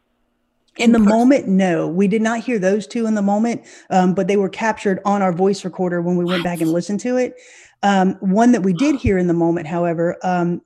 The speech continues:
Speaker 1: an investigator, Cara, and myself were back in that case mate number eleven where we captured the shadow figure. And so one of the things we also do is we leave what's called trigger items.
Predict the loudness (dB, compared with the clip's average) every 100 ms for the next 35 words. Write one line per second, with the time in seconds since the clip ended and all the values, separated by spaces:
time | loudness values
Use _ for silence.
0 | -14 -6 -2 0 0 -2 -2 -2 -2 -4
1 | -2 0 2 -2 -4 -4 -4 -4 -2 -2
2 | -4 -10 -20 -20 _ -2 0 -2 0 0
3 | 0 -2 -4 -6 -2 -4 -2 -2 0 0
4 | 2 2 2 0 0 -2 -4 -6 -8 -10
5 | -6 -4 -4 -8 -12 -14 -16 -20 -20 _
6 | -4 0 0 -2 -4 -10 0 2 4 2
7 | 0 -6 _ -6 2 4 4 2 0 0
8 | 0 0 0 -2 0 2 2 0 -4 -6
9 | -4 -2 -2 -2 -6 -6 -8 -8 -6 -4
10 | -4 -8 -12 -12 -14